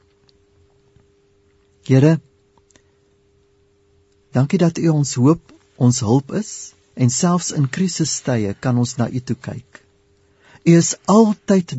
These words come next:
daar vir ons, en ons kan U hand vashou. Dankie dat U ons deur hierdie dag lei. Dankie dat ons U stem kan hoor.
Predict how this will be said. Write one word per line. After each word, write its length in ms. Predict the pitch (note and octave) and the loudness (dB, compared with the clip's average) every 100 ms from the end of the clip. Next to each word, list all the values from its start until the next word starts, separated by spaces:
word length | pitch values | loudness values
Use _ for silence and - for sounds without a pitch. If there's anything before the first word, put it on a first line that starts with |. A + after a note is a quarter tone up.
| A2+ | 0
daar 300 | B2+ A#2 A#2 | 2 2 -2
vir 220 | - B2 | -4 -4
ons, 360 | A2+ F#2+ G#2 - - _ _ _ _ _ _ _ _ _ | -4 -6 -10 -14 -16 _ _ _ _ _ _ _ _ _
en 140 | B2+ B2+ | 0 0
ons 120 | B2+ | -2
kan 220 | - C3 | -4 -2
U 60 | B2+ | 0
hand 260 | A2 A#2 - | -2 -4 -6
vashou. 540 | - A2+ - - F#2 - _ _ - | -8 -8 -10 -14 -16 -20 _ _ -4
Dankie 280 | C#3 G3 E3 | -2 2 2
dat 180 | D#3+ - | 2 2
U 120 | D#3+ | 2
ons 200 | D3+ - A#2 | 2 -2 0
deur 220 | C3+ E3 C3+ | 4 4 2
hierdie 360 | A#2+ C#3 E3 | 0 0 -2
dag 260 | B2 C3 - | 0 -2 -2
lei. 640 | A2+ G2 G#2 A#2+ D3+ A3 A3+ _ _ _ _ _ _ _ _ _ _ _ _ | -6 -2 0 0 0 -4 -8 _ _ _ _ _ _ _ _ _ _ _ _
Dankie 280 | - C#3+ F3+ | -4 -2 0
dat 160 | E3 E3 | 0 -2
ons 140 | C#3+ | -4
U 80 | - | -6
stem 320 | - - D3 C#3 | -6 -2 -2 -2
kan 180 | C3 A#2 G2 | -4 -4 -6
hoor. 200 | C2 | -12